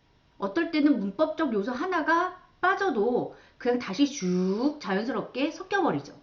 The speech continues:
하지만 퍼즐이라는 거는 한 조각이 없으면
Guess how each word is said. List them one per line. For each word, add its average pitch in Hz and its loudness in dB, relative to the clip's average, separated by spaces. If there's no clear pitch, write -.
하지만 320 2
퍼즐이라는 381 0
거는 180 -4
한 415 -8
조각이 427 4
없으면 226 0